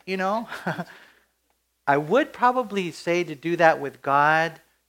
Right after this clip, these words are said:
And I would say that it would be a blessing to have some friends that you can really open up with and just say, "You know what, I'm really,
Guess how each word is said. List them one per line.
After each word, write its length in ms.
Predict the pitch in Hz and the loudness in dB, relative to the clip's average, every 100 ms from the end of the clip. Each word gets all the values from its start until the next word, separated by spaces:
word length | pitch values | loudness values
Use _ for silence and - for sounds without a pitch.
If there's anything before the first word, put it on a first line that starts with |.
| _ _ _ _ - | _ _ _ _ -2
And 120 | 165 | 4
I 80 | 175 | 4
would 280 | 175 226 240 | 4 2 2
say 320 | - 190 185 | 0 2 4
that 200 | 175 160 | 2 2
it 60 | 156 | 2
would 240 | 156 175 | 0 -2
be 140 | 175 | 0
a 60 | 160 | -2
blessing 500 | 135 151 165 - 160 | 2 4 4 2 -6
to 80 | 147 | 0
have 200 | 151 147 | 0 0
some 420 | - - 180 202 | -4 0 2 2
friends 600 | - - 151 139 139 131 | -4 -2 0 0 -4 -4
that 140 | 139 135 | -4 -4
you 140 | 156 | -8
can 340 | - 147 143 | -10 -16 -14
really 520 | 143 165 170 170 160 - | -2 0 0 0 -4 -4
open 400 | 143 147 147 127 | -4 -4 -6 -6
up 280 | 127 131 - | -4 -6 -8
with 300 | 123 117 110 | -14 -14 -12
and 140 | 120 120 | -14 -12
just 160 | 131 | -14
say, 180 | - 143 | -6 -6
"You 140 | 135 139 | -6 -6
know 140 | 143 | -4
what, 200 | 143 139 | 0 0
I'm 300 | 123 123 127 | -2 -8 -12
really, 600 | 139 147 147 143 135 | -6 -2 -2 -4 -6